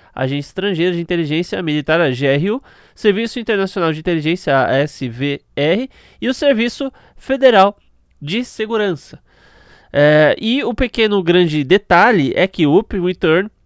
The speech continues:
é um campo para marcar que a transação é inválida, ao mesmo tempo permite que a pessoa coloque uma mensagem de texto.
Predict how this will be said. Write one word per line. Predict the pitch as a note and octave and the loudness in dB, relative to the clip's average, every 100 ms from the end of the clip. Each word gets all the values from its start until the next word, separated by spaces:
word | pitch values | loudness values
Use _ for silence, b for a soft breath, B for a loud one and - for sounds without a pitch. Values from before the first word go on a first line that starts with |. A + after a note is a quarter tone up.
| _ | _
é | G3 | -2
um | C4 | -2
campo | - A#3+ C4+ G3 | 0 0 0 -2
para | G#3 A3 | -2 0
marcar | A3 G#3+ G#3+ B3 | 0 -2 0 -2
que | - | -2
a | A3 | -4
transação | A3 G#3+ G3+ G#3+ A#3+ - | -4 -4 -4 -2 -4 -2
é | G3 | -4
inválida, | B3 C4 F#3 G3 B3 G#3 C3+ C3 b b - | -2 -4 2 4 6 4 2 -4 b b 0
ao | F3+ | 2
mesmo | E3 E3+ A3 | 2 -2 -2
tempo | G#3+ G#3+ | -4 -2
permite | B3 A#3 A3+ - | -4 -4 -8 -6
que | |
a | A#3+ | -6
pessoa | B3 - A3+ | -4 -6 -2
coloque | A#3+ G#3 G#3 A#3+ | 2 2 2 -2
uma | B3 | -6
mensagem | D#4 - - A3+ A3+ | -6 -6 -2 -2 -2
de | A#3+ | -8
texto. | - G3+ G#3 - | -2 -2 -2 -12